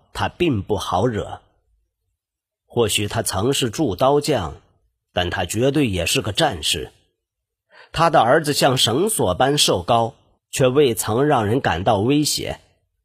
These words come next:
因此伊鲁克可以暂时不用担心他。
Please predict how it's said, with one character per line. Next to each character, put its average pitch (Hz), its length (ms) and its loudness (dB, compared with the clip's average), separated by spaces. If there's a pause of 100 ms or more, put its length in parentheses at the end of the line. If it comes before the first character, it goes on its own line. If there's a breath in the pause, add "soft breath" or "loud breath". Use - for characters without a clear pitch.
因 120 180 0
此 104 180 0
伊 123 160 2
鲁 113 160 0
克 101 300 -2 (160 loud breath)
可 - 120 -2
以 117 140 0
暂 123 300 2
时 113 220 2
不 117 180 -2
用 131 200 2
担 131 240 2
心 131 240 0
他。 123 360 -2